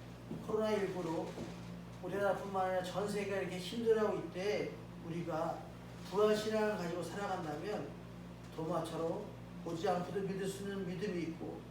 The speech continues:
사도 바울처럼 부활의 주님을 체험하고 만나면서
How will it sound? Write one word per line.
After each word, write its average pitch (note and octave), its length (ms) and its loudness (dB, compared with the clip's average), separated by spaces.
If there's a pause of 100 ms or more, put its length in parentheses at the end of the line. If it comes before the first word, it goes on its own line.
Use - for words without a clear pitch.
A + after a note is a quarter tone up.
(400)
사도 F#3 240 0
바울처럼 G3 600 4 (760)
부활의 F#3+ 260 6
주님을 G3 480 0
체험하고 G#3+ 640 2
만나면서 F#3+ 880 0